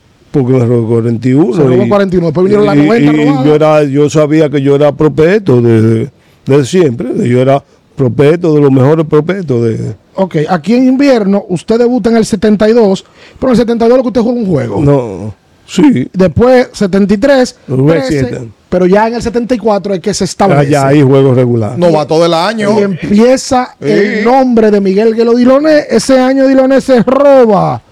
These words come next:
Speaker 1: Veintiocho, no, veintiocho sí.
Speaker 2: setenta y cuatro, se roba veintiocho. Ah, pero venga acá.
Speaker 3: Es que
Speaker 2: ¿Cómo tú se lo sabes
Speaker 1: No,
Speaker 2: de
Speaker 1: pues yo lo sé,
Speaker 2: memoria?
Speaker 1: mira,
Speaker 3: No,
Speaker 1: yo
Speaker 3: por eso yo no creo de que, que no, que yo no me sé los
Speaker 1: Mira,
Speaker 3: números,
Speaker 1: mira,
Speaker 3: Miguel.
Speaker 1: mira,
Speaker 2: ¿Cuántos
Speaker 1: mira.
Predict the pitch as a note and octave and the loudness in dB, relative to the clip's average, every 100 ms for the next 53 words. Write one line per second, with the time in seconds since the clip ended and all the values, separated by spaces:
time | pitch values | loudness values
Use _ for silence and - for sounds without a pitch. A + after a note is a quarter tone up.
0 | _ _ C#3+ A#2 A2 C#3+ D3 - G#2+ E3+ | _ _ -4 -2 0 2 2 -2 -8 -6
1 | A#2 B2 C#3+ D3 A#2 A#2+ - B2 C3+ B2 | -6 -2 2 2 0 -6 -8 -4 -2 0
2 | C#3+ D3 D3 C#3 F#3 - _ F3 E3 - | 0 0 -6 -6 -10 -14 _ -10 -8 -2
3 | G#3+ F#3 G#3+ G#3+ A3+ G3+ C4+ D#4 D4+ C4+ | -2 0 -2 0 -4 -4 0 2 2 0
4 | A#3+ A3 A3 B3 A#3+ A#3 A3 B3 - - | -2 0 2 2 0 -2 -4 -4 -6 -8
5 | G3 C4+ F#3+ G3 A#3 D#3+ C#3+ C3 A2+ - | -6 -2 -2 -2 -2 -6 -6 -8 -8 -16
6 | - - - F#3 A#3 G#3+ A#3 B3+ A#3+ C4 | -18 -12 -8 -4 -2 0 0 2 2 0
7 | A#3+ A#3 - A3 G#3 G#3 G#3 G#3+ G3 G3 | 0 0 -2 -2 0 0 0 -2 0 0
8 | F#3 F#3+ G#3 A3 A3 G#3+ G#3+ A3 G3+ F3+ | 0 0 0 0 -2 -2 -2 0 0 -2
9 | G3+ F#3 G3+ A#3 C#4+ C#4+ C#4 F#3+ G3+ F3 | -4 -4 -4 -4 -4 -4 0 0 2 0
10 | F3 E3 D#3+ D#3+ D3+ C#4+ | 0 0 0 -2 -2 -4